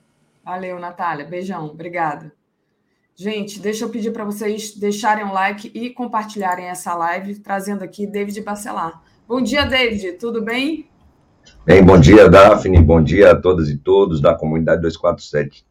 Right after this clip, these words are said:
Speaker 2: Tudo bem nesse setor com Lula. Sextou com Lula.
Speaker 1: Sextou?
Speaker 2: Depois do Lula Day intenso. Lula Day foi ontem muito bom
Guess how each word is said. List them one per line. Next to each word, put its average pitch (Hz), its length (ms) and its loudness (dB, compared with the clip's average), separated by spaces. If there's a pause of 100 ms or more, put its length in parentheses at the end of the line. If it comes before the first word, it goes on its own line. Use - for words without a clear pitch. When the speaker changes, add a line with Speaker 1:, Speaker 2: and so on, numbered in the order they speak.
(140)
Speaker 2:
Tudo 135 360 2
bem 127 280 4
nesse 131 320 2
setor 117 420 -4
com 107 100 -6
Lula. 98 340 -2
Sextou 104 800 -4 (760)
com 90 140 -6
Lula. 98 480 0
Speaker 1:
Sextou? 110 300 2
Speaker 2:
Depois 123 40 4
do 131 60 2
Lula 143 320 4
Day 127 160 2
intenso. 139 640 -4 (160)
Lula 131 240 0
Day 143 340 -2 (160)
foi 139 180 0
ontem 143 380 -4
muito 131 320 -6
bom 107 300 -6